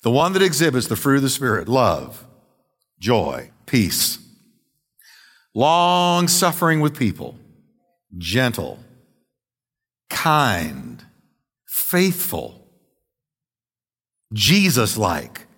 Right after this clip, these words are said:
Christ-like, not finger pointers and condemners and lecturers and stompers and kickers and none of that. Okay?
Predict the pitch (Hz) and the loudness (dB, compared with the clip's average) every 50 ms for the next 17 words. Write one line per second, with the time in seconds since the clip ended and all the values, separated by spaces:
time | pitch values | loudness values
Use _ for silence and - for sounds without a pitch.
0 | _ - - - - 175 180 185 170 - - - 101 87 73 76 73 - - - | _ -14 -10 -4 -2 0 0 0 0 -2 -4 -4 -4 -4 -4 -6 -8 -12 -16 -20
1 | - - _ _ _ _ _ _ _ _ _ _ _ _ _ _ _ _ _ _ | -20 -20 _ _ _ _ _ _ _ _ _ _ _ _ _ _ _ _ _ _
2 | _ _ _ _ - 117 131 160 190 - - - - - - - - 170 156 156 | _ _ _ _ -6 -2 0 0 0 0 -4 -10 -18 -14 -6 0 0 2 2 2
3 | 151 147 - 151 143 139 135 135 139 135 139 131 117 110 95 92 85 80 - - | 0 0 0 0 2 2 0 0 -2 -2 -4 -2 -2 -2 -2 -4 -6 -8 -12 -20
4 | - - - - - 113 95 85 87 151 147 151 151 147 143 147 147 143 143 131 | -20 -18 -10 -6 -4 -4 -4 -2 0 0 0 2 2 2 2 2 2 2 0 0
5 | 113 101 87 85 90 95 95 101 120 143 160 160 - - - 147 139 139 135 131 | -2 -2 -2 -2 -4 -2 0 2 2 2 0 0 -2 -2 0 2 2 2 4 4
6 | 135 135 131 131 131 135 120 101 95 87 80 80 78 76 73 - - - - - | 4 4 4 4 2 0 0 -2 -4 -6 -6 -8 -10 -12 -14 -16 -20 -20 -20 -20
7 | - _ _ _ _ _ - - - - - - - - 170 165 175 170 - 156 | -20 _ _ _ _ _ -10 -4 -2 0 0 0 2 2 2 2 2 2 2 2
8 | 156 147 143 143 139 139 127 123 117 104 101 98 95 90 - - - - - - | 4 4 4 4 4 4 2 2 2 0 0 -2 -4 -6 -8 -10 -20 -20 -14 -6
9 | - - - 247 233 - 175 160 151 147 143 143 139 147 123 113 107 98 95 92 | -4 0 0 0 2 2 2 4 4 4 4 4 2 2 2 2 0 0 -2 -4
10 | 90 90 90 - - - - - _ _ _ _ _ - 101 110 113 107 95 82 | -4 -6 -8 -12 -20 -20 -20 -20 _ _ _ _ _ -6 -2 -2 0 0 0 -2
11 | 69 - - - - - - _ _ _ _ _ _ _ _ _ _ _ _ _ | -2 -4 -8 -12 -18 -20 -20 _ _ _ _ _ _ _ _ _ _ _ _ _
12 | _ _ _ _ _ - - 92 120 120 135 196 240 | _ _ _ _ _ -10 -4 -2 0 2 2 0 -2